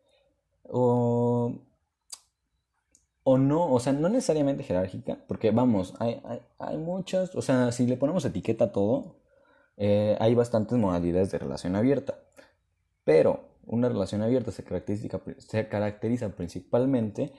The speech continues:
por dos integrantes que están enamorados entre sí, pero que tienen relaciones, am, alternas, que van literalmente de, pues, de coger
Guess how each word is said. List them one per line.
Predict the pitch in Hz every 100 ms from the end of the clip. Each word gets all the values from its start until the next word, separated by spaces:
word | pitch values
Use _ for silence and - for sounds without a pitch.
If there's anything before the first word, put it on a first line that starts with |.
| - _ _ _
por | 113 113
dos | 120 131
integrantes | 135 135 127 127 120 113
que | -
están | 104 104
enamorados | 113 117 101 90 95 98
entre | 101 90 87
sí, | 139 143 - _
pero | 107 104 101
que | 98
tienen | - 110 131
relaciones, | 113 92 90 104 110 117 - - _ _ _ _
am, | 98 98 95 92 90 87 85 82 76 - _ _ _ _ _ _ _ _ _ _ _ _ -
alternas, | 107 - 127 113 90 85 - _ _ _ _ _ _ -
que | 123 127 123 135
van | 107 104 107 110 113 120 - - -
literalmente | 95 101 104 123 123 113 104 120 - _ _ _ _ _ _ _
de, | 95 98 95 95 95 92 90 87 85 85 85
pues, | 87
de | 87
coger | 82 - -